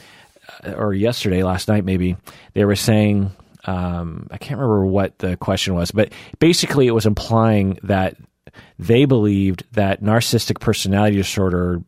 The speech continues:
people, you know, w-, why do they kill, you know, sort of a question like that. I can't remember. Anyway, my first response to that person was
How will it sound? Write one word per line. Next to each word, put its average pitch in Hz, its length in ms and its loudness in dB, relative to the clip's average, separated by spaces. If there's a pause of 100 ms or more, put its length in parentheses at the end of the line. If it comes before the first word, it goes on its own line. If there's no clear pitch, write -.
people, 101 640 2 (760)
you 92 160 -2
know, 87 200 -2
w-, 101 260 -4 (140)
why 135 260 2
do 175 60 4
they 131 160 2
kill, 104 720 0
you 104 120 0
know, 101 140 0 (120)
sort 131 180 2
of 98 60 0
a 90 40 -6
question 101 380 -2
like 80 200 -6
that. 76 160 -4
I - 40 -12
can't 92 160 -2
remember. 76 240 -8 (320)
Anyway, 110 320 2 (240)
my 123 80 4
first 175 240 2
response 170 320 0
to 135 60 0
that 104 100 2
person 104 260 2
was 92 380 -2